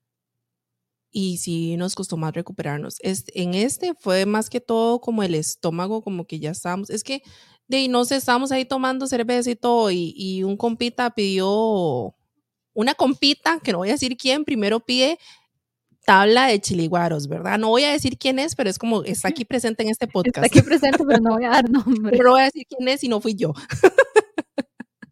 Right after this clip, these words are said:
Speaker 1: Primero tomamos cerveza y el, el, los shots de chiliguaros. Después, a las horas, cuando estábamos en el otro, yo pedí una tabla, yo,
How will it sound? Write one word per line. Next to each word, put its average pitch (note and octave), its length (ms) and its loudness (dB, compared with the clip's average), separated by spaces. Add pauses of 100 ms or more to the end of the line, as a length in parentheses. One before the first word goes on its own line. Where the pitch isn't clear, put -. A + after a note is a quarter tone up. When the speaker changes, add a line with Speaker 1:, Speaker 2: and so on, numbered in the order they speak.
(880)
Speaker 1:
Primero C#4+ 300 4
tomamos E4 400 2 (100)
cerveza A#3+ 560 -2 (100)
y G3+ 180 -4
el, F#3 180 -8
el, F#3+ 240 -2
los F#3 140 -2
shots G3+ 260 -6
de A3 120 -4
chiliguaros. F#3 600 -6 (880)
Después, G3+ 460 -4
a G#3 80 -4
las F3 200 -6
horas, B3+ 260 -4
cuando F#3 160 -6
estábamos C4 300 -4
en C4 80 -4
el G#3 120 -4
otro, C4 320 -6 (1400)
yo G#3+ 300 0
pedí A#3 440 2
una G3+ 280 -2
tabla, F#3 460 -2 (140)
yo, - 120 -14